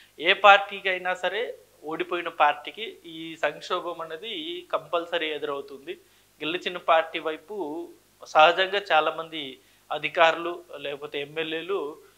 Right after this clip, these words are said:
ఆ పార్టీకి మొగ్గు చూపుతారు, ఆ పార్టీ వైపు అడుగులు వేస్తారు. But ఇక్కడ వైఎస్ఆర్సీపీ పార్టీ పరిస్థితి ఎలా ఉంది అంటే, ప్రస్తుతం వైఎస్ఆర్సీపీ పార్టీకి చాలామంది ముఖ్య నేతలు రాజీనామా చేస్తూ ఉన్నారు.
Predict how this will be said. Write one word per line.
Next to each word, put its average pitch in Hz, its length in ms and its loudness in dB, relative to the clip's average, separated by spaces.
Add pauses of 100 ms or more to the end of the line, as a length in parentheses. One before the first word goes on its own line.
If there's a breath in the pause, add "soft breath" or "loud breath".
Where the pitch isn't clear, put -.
(180 soft breath)
ఆ 143 40 -6
పార్టీకి 165 460 4
మొగ్గు 160 360 -10
చూపుతారు, 185 340 -2
ఆ 180 60 6
పార్టీ 156 360 0
వైపు 160 560 -6 (320 soft breath)
అడుగులు 160 360 0
వేస్తారు. 139 460 -6 (1000 soft breath)
But 190 120 4
ఇక్కడ 185 180 4
వైఎస్ఆర్సీపీ 190 680 0
పార్టీ 185 320 2
పరిస్థితి 180 880 -8
ఎలా 160 200 4
ఉంది 170 340 -2
అంటే, 165 560 -4 (320 soft breath)
ప్రస్తుతం 180 540 0
వైఎస్ఆర్సీపీ 202 680 0
పార్టీకి 190 800 -4 (120)
చాలామంది 180 460 0
ముఖ్య 160 320 -4
నేతలు 170 360 -6
రాజీనామా 151 520 -4 (120)
చేస్తూ 135 280 -14
ఉన్నారు. 127 500 -16